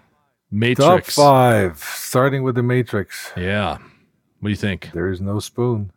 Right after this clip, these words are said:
Speaker 1: That's right. Th-, this is one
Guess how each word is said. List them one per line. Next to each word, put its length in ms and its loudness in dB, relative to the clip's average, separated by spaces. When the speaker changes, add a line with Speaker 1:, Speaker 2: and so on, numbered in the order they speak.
Speaker 1:
That's 280 -8
right. 260 -6
Th-, 180 4
this 320 4
is 180 6
one 580 2